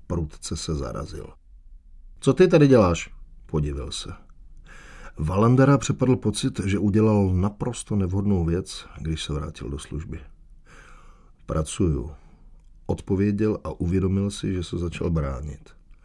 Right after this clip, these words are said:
„Myslel jsem, že končíš.“ „To já taky,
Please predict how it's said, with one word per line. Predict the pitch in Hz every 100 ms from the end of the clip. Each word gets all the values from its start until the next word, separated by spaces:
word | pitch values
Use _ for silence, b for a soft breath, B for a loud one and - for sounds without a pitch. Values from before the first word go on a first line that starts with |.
| b b b b b b -
„Myslel | 139 175
jsem, | 151 156
že |
končíš.“ | 160 180 160 139 135 - - - - - - - - - - - - - - -
„To | -
já | 76 73
taky, | 87 85 - 67